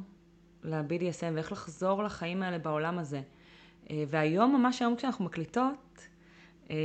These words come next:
יש לי בקלנדר תזכורת שהיום בערב אמור להיות לנו פליי. והשולט שלי שאל אותי לפני שבועיים, "תגידי, מה נעשה?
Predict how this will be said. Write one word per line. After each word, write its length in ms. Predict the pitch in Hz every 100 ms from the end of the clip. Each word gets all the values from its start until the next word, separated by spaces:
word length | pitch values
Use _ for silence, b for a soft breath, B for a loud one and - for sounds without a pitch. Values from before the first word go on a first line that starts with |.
| 156
יש 120 | 170
לי 80 | 240
בקלנדר 540 | 202 190 214 254 233 190
תזכורת 420 | 180 - 240 247
שהיום 220 | 180 170
בערב 280 | 175 190 190
אמור 160 | 190 202
להיות 160 | 202
לנו 240 | 226 185 -
פליי. 380 | 190 180 170 175 - - - - - B B B -
והשולט 1300 | 147 143 147 156 156 151 151 151 - 156 - 165 202
שלי 180 | 285 262
שאל 220 | - 190
אותי 160 | 226 196
לפני 460 | 147 160 156 156 156
שבועיים, 400 | - 156 185 226
"תגידי, 260 | 170 170 170
מה 140 | 147
נעשה? 340 | 160 156 -